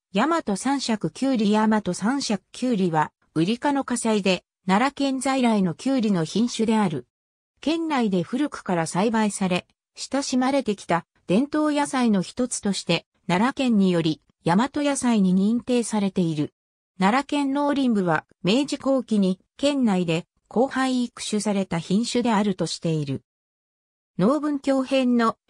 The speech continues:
野菜園芸第百回一きゅうりによると、夏、きゅうりとしての土着は、明治後期から大正期へかけて、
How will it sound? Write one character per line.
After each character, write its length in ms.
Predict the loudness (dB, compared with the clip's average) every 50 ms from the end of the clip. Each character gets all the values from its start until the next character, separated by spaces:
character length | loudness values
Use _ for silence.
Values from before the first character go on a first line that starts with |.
| _ _ -2
野 120 | 0 0
菜 320 | 0 -2 -2 -2 -2 -2
園 180 | -2 -2 -2 0
芸 200 | 0 2 2 2
第 200 | 2 2 2 2
百 240 | 0 0 -2 -4 -4 _
回 220 | -4 0 0 2 0
一 180 | 0 -2 -8
き 140 | -6 -4 -2
ゅ 60 | 0
う 60 | 0 2
り 120 | 2 2
に 120 | 2 2
よ 120 | 2 2 0
る 120 | 0 -4
と、 240 | -4 -4 -6 -6 -6 _ _ _ -2
夏、 440 | -2 -2 -2 -2 0 0 0 0 -4 _ _ _ _ _
き 120 | -6 -2
ゅ 60 | 0
う 60 | 0
り 140 | 0 0 -2
と 120 | -2 -2 -4
し 100 | -2 -2
て 120 | -2 0
の 140 | 0 0 0
土 160 | -2 -2 -2
着 280 | -2 -4 -4 -2 0 0
は、 200 | 0 0 -2 -4 _ _ _
明 220 | 0 0 2 2 0
治 140 | -2 -6
後 240 | -4 -2 0 0 -2
期 140 | -2 -8 -6
か 120 | -4 -2
ら 140 | -2 -2 -2
大 220 | 0 0 0 0 0
正 260 | 0 0 0 0 -2
期 180 | -2 0 0
へ 60 | 0 0
か 180 | -2 -6 -6
け 120 | -6 -6 -6
て、 220 | -4 -6 -6 -6